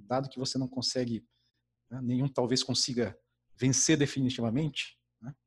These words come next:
o outro de maneira definitiva, certo? Pode ser que,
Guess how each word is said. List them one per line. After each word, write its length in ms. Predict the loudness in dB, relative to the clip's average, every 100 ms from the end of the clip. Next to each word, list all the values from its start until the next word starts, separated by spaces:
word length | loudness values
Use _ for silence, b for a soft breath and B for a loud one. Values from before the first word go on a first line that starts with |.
| _
o 100 | 2
outro 320 | 2 2 -6 -10 _
de 80 | -4
maneira 420 | 0 2 2 -2 -6
definitiva, 760 | -6 -2 -2 -2 -2 -2 -8 -20 _
certo? 340 | -8 -8 -8 b b b b _ _
Pode 240 | 0 0 2
ser 220 | 2 2
que, 360 | 0 -4 -4